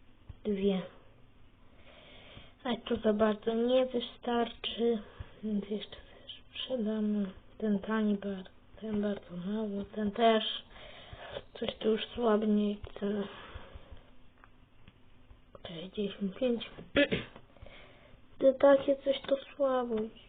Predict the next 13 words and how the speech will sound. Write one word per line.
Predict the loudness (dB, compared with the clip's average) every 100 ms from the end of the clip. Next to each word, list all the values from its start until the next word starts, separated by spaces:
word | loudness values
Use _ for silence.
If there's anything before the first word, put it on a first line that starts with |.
| -16 -16 -18 -20 -20 -20 -20 -20 -20 -20 -18 -18 -20 -20 -12 -6
Nie | -2 0 0
no, | 0 -2
nie. | -2 -2 -4 -6 -10 -20 -20 -20 -20 -18 -18 -18 -20 -20 -14 -6
Chyba, | 2 2
że | 4 0
otworzymy | 0 -6 -4 -2 -2 -2
inną, | -2 0 0 0
taką | -2 -2 -6
słabszą, | -6 -2 2 4 2 -4 -4 -2 0
ale | 0 2 0 -2 -10 -20 -20 -20 -20 -20 -20 -20 -10 -4
coś | -4 -2
musimy | -6 -6 -10 -10
sobie | -10 -8